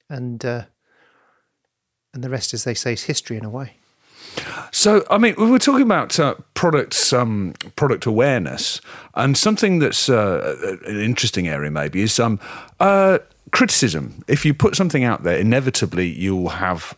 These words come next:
Speaker 2: feedback, and some of it will be positive, but some of it will be negative. And, uh, what's that like as, as people who've kind of, you know, put your, put your product, put your baby out into the world, and, uh, it's as good as, as you can, as you can make it,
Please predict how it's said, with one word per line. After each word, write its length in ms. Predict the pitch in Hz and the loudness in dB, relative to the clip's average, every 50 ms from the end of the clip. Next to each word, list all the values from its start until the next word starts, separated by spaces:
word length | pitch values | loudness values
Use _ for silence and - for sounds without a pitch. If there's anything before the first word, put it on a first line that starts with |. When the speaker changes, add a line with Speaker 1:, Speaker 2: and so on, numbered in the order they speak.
| _ - | _ -18
Speaker 2:
feedback, 600 | - - - 98 90 82 - 82 85 82 82 - | -6 -2 -2 -2 -2 -2 -2 -4 -4 -4 -6 -8
and 120 | - 80 80 | -6 -4 -2
some 140 | - 160 175 | 0 0 0
of 60 | 165 | 0
it 40 | 113 | -2
will 80 | - - | -4 -6
be 60 | - | -10
positive, 480 | - - - 85 - - - 76 71 - | -8 -4 -4 -4 -4 -4 -6 -8 -6 -4
but 120 | - 90 | -2 -2
some 180 | - - 156 135 | 0 0 0 0
of 100 | 107 98 | 0 0
it 80 | 110 | -2
will 80 | - 95 | -2 -2
be 120 | 92 104 | -2 -2
negative. 580 | 95 98 107 110 - 101 - - - - - - - - - - - - - | 0 0 0 -2 -2 -4 -6 -8 -10 -12 -12 -16 -20 -20 -20 -20 -20 -8 -4
And, 240 | - 180 190 185 - | -2 -2 0 0 -2
uh, 60 | - - - - - - | -2 -4 -8 -14 -14 -2
what's 200 | - 294 320 - | 0 2 2 2
that 180 | - 302 - - | 2 0 0 2
like 380 | 196 226 233 208 - - - - - | 2 2 2 2 0 0 -4 -4 -2
as, 400 | 135 135 123 113 - - - - - - | -2 0 0 0 -2 -2 -4 -4 -6 -4
as 140 | - 120 120 | -2 -2 -2
people 300 | - - 143 127 - 113 | 0 0 0 0 2 2
who've 160 | 110 110 98 - | 0 0 0 0
kind 200 | - 117 101 92 | 0 0 0 0
of, 60 | 95 107 | 0 -2
you 60 | 95 | -2
know, 140 | 69 73 78 | -2 -4 -6
put 400 | - - - 131 - - - - | -6 -2 0 0 0 0 -2 0
your, 340 | 101 95 92 87 80 76 - - | 2 2 2 0 -2 -6 -6 -6
put 180 | - - - | -6 -6 -2
your 140 | - 92 92 | -2 -2 -2
product, 480 | - - - - 117 92 82 - - - | -2 -4 -6 -4 -2 -2 -2 -4 -4 -4
put 120 | - 85 | -4 0
your 100 | 76 92 | 0 0
baby 320 | 85 101 98 98 95 98 92 | 0 2 0 2 2 2 2
out 140 | 95 92 80 | 2 0 0
into 160 | 90 90 - | -2 -4 -4
the 80 | 85 85 | -2 -2
world, 380 | 82 82 76 69 73 80 78 - - | 0 0 0 0 -2 -4 -6 -8 -8
and, 300 | - 82 85 80 76 - | -8 -6 -6 -6 -4 -4
uh, 40 | 85 | -4
it's 200 | - - - - | -4 -4 -6 -8
as 80 | 90 | -6
good 200 | 87 - 101 90 | -4 -4 -4 -2
as, 240 | 90 87 - - - 73 | -2 -4 -4 -6 -8 -8
as 160 | - 85 82 76 | -8 -8 -6 -6
you 120 | 90 85 | -6 -6
can, 340 | - - 80 82 82 78 73 - | -6 -6 -6 -4 -6 -6 -6 -8
as 160 | 85 87 82 | -8 -6 -6
you 100 | 87 80 | -6 -6
can 160 | - 87 80 | -6 -6 -4
make 240 | 85 85 82 78 - | -4 -4 -4 -4 -6
it, 120 | - - | -10 -10